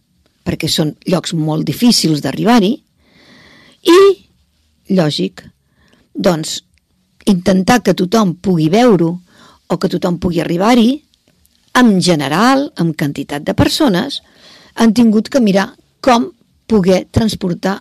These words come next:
aquesta gent. Per tant, si ara ens n'anem a Pequín i de Pequín a Lhasa,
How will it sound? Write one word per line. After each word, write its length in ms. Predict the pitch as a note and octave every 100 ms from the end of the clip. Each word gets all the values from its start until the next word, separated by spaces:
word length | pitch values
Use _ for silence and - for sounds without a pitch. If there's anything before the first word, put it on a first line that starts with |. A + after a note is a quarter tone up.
| _
aquesta 400 | G3 E3 D#3 -
gent. 300 | B3 D4+ F#3 D#3 _ _ _ _ _ _ _ _ - _ - - - - _ _
Per 160 | F#4+ F#4+
tant, 240 | G4 F4+ G#4+ G4 _ _ _ _
si 300 | - - B3+
ara 160 | E4 F4+
ens 140 | D#4+
n'anem 380 | C#4+ C4+ G3+ D#3 D#3 D#3+ _ _ _ _ _ _ _ _
a 80 | G#3+ F#3
Pequín 460 | F#3 D4+ B3 D3 D3 _ _ _ _ _ _ _ _ _ -
i 80 | G#3
de 120 | G3+
Pequín 360 | G3 C#4 C#4+ A3 -
a 60 | F#3+
Lhasa, 460 | B3+ C#4+ - G3